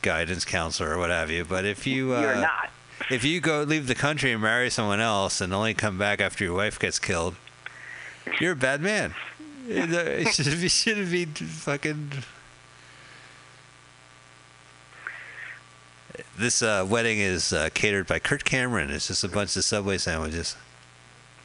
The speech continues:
Speaker 2: I think this is la-, later.
Speaker 1: Oh, they're already married?
Speaker 2: It
Speaker 1: It does-
Speaker 2: look-, no, I guess they're not.
Speaker 1: I don't looks like they,
Speaker 2: Feelings
Speaker 1: they
Speaker 2: are
Speaker 1: did it yet.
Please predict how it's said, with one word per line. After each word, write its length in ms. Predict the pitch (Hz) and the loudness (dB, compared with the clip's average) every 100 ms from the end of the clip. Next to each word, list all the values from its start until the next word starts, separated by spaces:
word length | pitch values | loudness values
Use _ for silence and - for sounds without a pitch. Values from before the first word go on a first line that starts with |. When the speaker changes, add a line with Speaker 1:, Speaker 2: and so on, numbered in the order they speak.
| - - - - - | -10 -6 -4 -2 0
Speaker 2:
I 80 | - | 0
think 220 | - 226 | 0 0
this 140 | 254 - | 0 2
is 180 | 165 113 | 0 0
la-, 360 | 117 113 127 156 - - - - - - | 0 2 2 0 -2 -12 -20 -20 -16 -4
later. 1200 | 110 127 160 190 202 147 110 107 104 104 120 135 - - - - - - - - - - - - | 0 2 2 0 0 2 2 2 0 0 -2 -4 -10 -20 -20 -20 -20 -20 -20 -20 -20 -20 -14 -2
Speaker 1:
Oh, 100 | 107 | 2
they're 140 | 113 110 | 4 4
already 180 | 104 | 4
married? 460 | 101 95 101 127 135 - - - - - - - - - | 4 4 4 2 -2 -10 -20 -20 -20 -18 -16 -16 -12 -2
Speaker 2:
It 60 | 110 | 2
Speaker 1:
It 20 | |
does- 100 | 127 | 2
Speaker 2:
look-, 240 | 143 - - - - | 0 -4 -14 -16 -4
no, 200 | 139 156 190 | 0 2 2
I 280 | 196 170 | 4 2
guess 140 | 170 175 185 | 0 -2 -2
they're 140 | 170 | 0
not. 300 | 151 151 101 - - - - - - - - - - - - | 0 0 -2 -10 -20 -20 -20 -20 -20 -20 -20 -20 -20 -6 2
Speaker 1:
I 100 | 117 | 2
don't 180 | 170 156 | 4 2
looks 200 | 151 151 | 2 2
like 100 | 123 | 2
they, 140 | 113 | 2
Speaker 2:
Feelings 240 | 113 117 | 0 0
Speaker 1:
they 120 | 107 101 | 2 2
Speaker 2:
are 60 | |
Speaker 1:
did 140 | 107 127 | 2 2
it 120 | 98 | 2
yet. 280 | 78 67 | 2 0